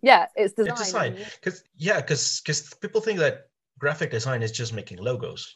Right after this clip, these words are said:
Speaker 2: and it's
Speaker 1: Mm.
Speaker 2: not. Or,
Speaker 1: Yeah.
Speaker 2: or, or at least in my case, that, that I studied industrial design, it's like, "Okay, you do furniture." And
Speaker 1: Yeah.
Speaker 2: it's not. It's, uh, and there's a lot of people that's gonna be in this show here that, uh, they are graduated industrial designers,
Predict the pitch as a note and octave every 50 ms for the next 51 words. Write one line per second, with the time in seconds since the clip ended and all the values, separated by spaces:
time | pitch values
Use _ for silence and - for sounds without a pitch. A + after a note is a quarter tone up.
0 | _ - G2 G2+ G2+ - - A#2+ B2 B2+ B2+ G#2+ - - _ _ _ _ _ _
1 | _ - B2 B2 A#2+ A#2+ A2+ - C3 B2 G2 - - G2+ - G#2+ A2 A#2 A#2 A#2+
2 | C3 C3+ - - D3 C3+ C3+ C3+ B2+ A#2+ C3 B2 A#2+ A#2 - - A2+ G#2+ G#2 -
3 | - _ _ _ _ A#2 A2+ A2+ G#2+ A2 A2+ A2 - - - G#2 G2+ G2 - G2
4 | G2 A#2+ C#3+ D3+ - A#2+ G2 F2+ F2 - G2 F#2+ F#2+ F#2+ F#2 - G2 F#2+ - B2+
5 | C#3+ B2+ - A#2+ G2+ G2+ G#2 - C3+ A#2 D3+ F3+ C#3+ G#2+ - - - - - _
6 | _ _ - - - - - _ _ - C3 - - - G3 F#3+ - - - -
7 | _ _ _ _ _ _ _ - A#2 A2 A2+ - - D#3 C3+ A#2+ A#2 A2+ - -
8 | - - _ _ _ - C3+ C3+ A#2+ D3+ D#3+ D#3 F3 E3 D3 C#3 C#3 C#3+ C3 -
9 | - - - - D#3 D#3 - C#3+ B2+ G#2+ - - B2 A#2 - A#2+ A2+ A2 A2 D3
10 | D#3+ - - F#2+ F#2 F#2+ D2+ - - _ _ _ _ _ A2+ G#2 G#2+ G2+ G#2 G2+
11 | G2 - - F#2 F#2 F#2+ F#2+ - - - - _ _ - G#2+ A2 G#2+ G#2 A#2+ D#3
12 | F3 E3 B2 - A#2+ A2+ B2 C3+ B2 G#2 F#2+ F2+ F2 F2 F2 E2+ - _ - F#2+
13 | F#2 A2 C3 C#3 - F#3 D3 A2 - G#2+ F#2 F2 F2+ G2 A#2+ - -